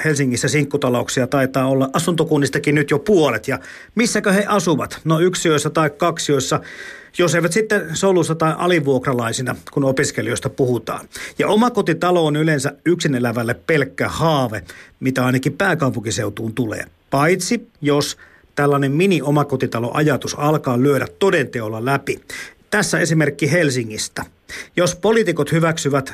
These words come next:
kaupunkisuunnitteluviraston asemakaavaehdotuksen, Länsikäpylän takapiholle saattaisi nousta satakymmenen mini-omakotitaloa. Alueesta vastaava arkkitehti Marian Yläjääski, missä vaiheessa asemakaavaehdotus tällä hetkellä on?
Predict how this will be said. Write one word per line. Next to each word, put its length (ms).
kaupunkisuunnitteluviraston 1300
asemakaavaehdotuksen, 1300
Länsikäpylän 760
takapiholle 600
saattaisi 680
nousta 400
satakymmenen 1000
mini-omakotitaloa. 1080
Alueesta 400
vastaava 380
arkkitehti 500
Marian 400
Yläjääski, 800
missä 340
vaiheessa 560
asemakaavaehdotus 840
tällä 240
hetkellä 360
on? 180